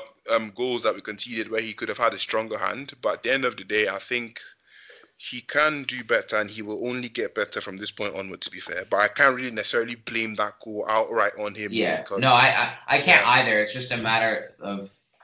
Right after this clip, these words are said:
Speaker 2: I think that he could have done better there. Um,
Speaker 1: Mm,
Speaker 2: for me,
Speaker 1: so
Speaker 2: I think I wanna bring up another thing as well.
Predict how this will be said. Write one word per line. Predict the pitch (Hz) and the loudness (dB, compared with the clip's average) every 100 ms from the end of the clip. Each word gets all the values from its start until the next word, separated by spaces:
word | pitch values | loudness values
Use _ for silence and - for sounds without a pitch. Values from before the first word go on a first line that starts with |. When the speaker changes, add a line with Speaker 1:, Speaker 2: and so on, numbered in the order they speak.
| - | -6
Speaker 2:
I | - 104 | 0 0
think | - 110 104 | -2 -6 -6
that | 104 | -10
he | - 107 | -8 -8
could | - 120 | -6 -4
have | 104 95 | -2 0
done | 101 95 92 | 2 2 0
better | 95 95 92 | 0 0 0
there. | 92 87 87 - _ _ _ _ 117 | 0 0 -2 -10 _ _ _ _ 6
Um, | 127 135 131 127 120 - _ _ _ - _ _ _ _ - _ - | 10 10 8 4 -4 -10 _ _ _ -20 _ _ _ _ -20 _ -6
Speaker 1:
Mm, | 143 135 | -2 2
Speaker 2:
for | 156 156 | 2 4
me, | 170 190 165 | 6 6 8
Speaker 1:
so | 127 | 6
Speaker 2:
I | 139 | 4
think | - 165 151 - - | 4 0 -2 -6 -2
I | 127 127 | 0 2
wanna | 139 135 | 0 -2
bring | 117 127 | -4 -4
up | 123 123 | -4 -4
another | 110 113 113 | -2 0 -2
thing | 107 110 95 | -4 -6 -6
as | 92 | -8
well. | 87 95 85 80 - | -4 0 0 -2 -8